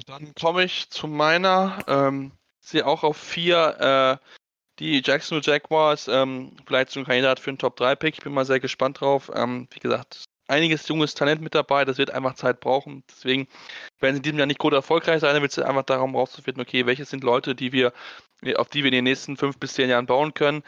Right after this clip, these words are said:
Ähm, für mich sind auch drei die Indianapolis Colts. Ähm, ich sehe es noch nicht, dass sie so erfolgreich sein werden. Injury-Probleme und auch bin ich mir nicht sicher, ob, ähm,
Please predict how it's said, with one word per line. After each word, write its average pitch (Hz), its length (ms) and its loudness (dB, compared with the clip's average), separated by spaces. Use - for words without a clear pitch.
Ähm, 135 480 0
für 147 100 -4
mich 147 120 -2
sind 147 100 -10
auch 147 180 -2
drei 139 320 0
die 143 160 -6
Indianapolis 131 480 -2
Colts. 139 440 0
Ähm, 123 420 -2
ich - 160 -8
sehe 143 180 4
es - 120 -4
noch 135 140 0
nicht, 143 180 -2
dass 131 140 -4
sie 143 60 -14
so 143 100 0
erfolgreich 135 440 0
sein 131 280 0
werden. 135 340 -2
Injury-Probleme 131 1040 -2
und - 240 -6
auch 123 220 -2
bin 135 100 -14
ich 139 60 -6
mir 127 60 -2
nicht 127 180 -4
sicher, 139 200 -2
ob, - 280 -2
ähm, 120 340 -2